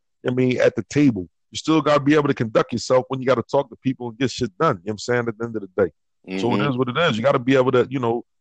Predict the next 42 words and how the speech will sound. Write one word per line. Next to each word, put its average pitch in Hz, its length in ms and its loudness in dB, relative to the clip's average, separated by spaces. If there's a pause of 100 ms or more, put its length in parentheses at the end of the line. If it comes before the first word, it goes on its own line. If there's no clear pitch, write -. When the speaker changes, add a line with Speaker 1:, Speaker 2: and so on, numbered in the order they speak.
(380)
Speaker 1:
you 156 80 0
know 147 40 0
what 147 80 4
I - 20 4
mean, 147 120 2
you 139 60 -6
got 123 280 2
a 117 40 -8
jack 135 280 2
of 127 100 -2
all 127 160 4
trades, 120 400 0
as 95 140 0
I 90 60 -2
call 92 300 -2
it. - 520 -16
Speaker 2:
Absolutely. 101 500 0 (220)
Ike, 180 240 0
any 202 240 4
last 185 380 2
thoughts 170 300 -2
on 143 160 -10
this 143 200 -8
story 147 340 -6
that 127 120 -8
we 123 140 -10
spent 127 400 -12
the, 127 220 -8
uh, 107 260 -8 (300)
spent 135 240 -10
a 120 40 -8
good 117 280 -6
portion 117 300 -10
of 107 100 -14
this 120 80 -14
evening 107 320 -10
talking 113 320 -6
about? 101 320 -6 (300)
The 101 100 -10
story 139 440 2
Speaker 1:
Yeah. 107 80 2
Speaker 2:
of 98 120 -10